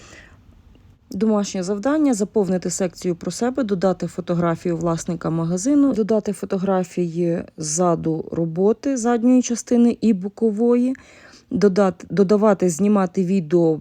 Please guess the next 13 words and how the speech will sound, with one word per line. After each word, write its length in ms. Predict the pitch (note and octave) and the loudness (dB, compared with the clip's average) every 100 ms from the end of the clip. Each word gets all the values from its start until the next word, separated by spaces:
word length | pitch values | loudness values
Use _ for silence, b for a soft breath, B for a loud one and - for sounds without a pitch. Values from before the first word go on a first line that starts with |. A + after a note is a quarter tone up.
| - | -6
до 200 | D#3 F#3 | 0 0
всіх 440 | E3 - G#3+ - | 0 -2 -2 0
нових 340 | G3 E3+ E3+ G#3 | -2 -2 -4 -2
лістингів 680 | A3 C4 C#4 C4 C4 C#4 - | -2 0 2 4 4 4 0
і 100 | G#3+ | -2
по 180 | - G3 | 0 0
можливості 720 | F#3 F3 F3 D#3+ E3 - F3 | 0 0 -2 -2 -4 -4 -4
підзнімати 760 | - D#3+ F3 F3 F3 E3+ - | -4 -4 -2 0 0 -2 -4
і 140 | - D#3 | -4 -4
загружати 640 | D3+ E3 E3 E3 E3 D#3+ | -2 0 0 0 -2 -4
в 80 | C#3+ | -12
старі 380 | - E3 F#3 A3+ | -2 0 2 2
лістинги 680 | C4 C4+ - C4+ C4+ C#4+ | 2 0 0 0 2 0